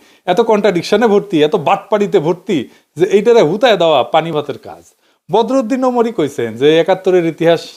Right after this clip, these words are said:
নব্বই পার্সেন্টই মিছা কথা। এই ইতিহাস আর চেতনা রে উড়ায় দেওয়া, জয় বাংলা কইরা দেওয়া বা হাতের কাজ। একাত্তরের নৌকায় বইসা আওয়ামী লীগ যে কিনা একাত্তরের ফার্স্ট ডিভিশনের প্লেয়ার সেই ডুবিছে, আর একাত্তরের সেকেন্ড ডিভিশনের প্লেয়ার বিএনপি আরও ডুববি।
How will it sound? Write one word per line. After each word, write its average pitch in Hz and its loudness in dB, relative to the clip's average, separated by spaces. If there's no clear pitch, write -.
নব্বই 143 -6
পার্সেন্টই 135 -8
মিছা 110 -10
কথা। 90 -20
এই 247 2
ইতিহাস 220 2
আর 240 2
চেতনা 233 0
রে 165 2
উড়ায় 247 0
দেওয়া, 233 2
জয় 240 2
বাংলা 214 0
কইরা 180 0
দেওয়া 143 0
বা 196 0
হাতের 185 0
কাজ। 85 -6
একাত্তরের 233 2
নৌকায় 233 2
বইসা 170 0
আওয়ামী 175 0
লীগ 180 2
যে 180 2
কিনা 196 -2
একাত্তরের 190 0
ফার্স্ট 185 -2
ডিভিশনের 175 -2
প্লেয়ার 98 -6
সেই 262 0
ডুবিছে, 220 0
আর 185 2
একাত্তরের 220 0
সেকেন্ড 226 2
ডিভিশনের 220 -2
প্লেয়ার 214 2
বিএনপি 226 -2
আরও 240 2
ডুববি। 107 -6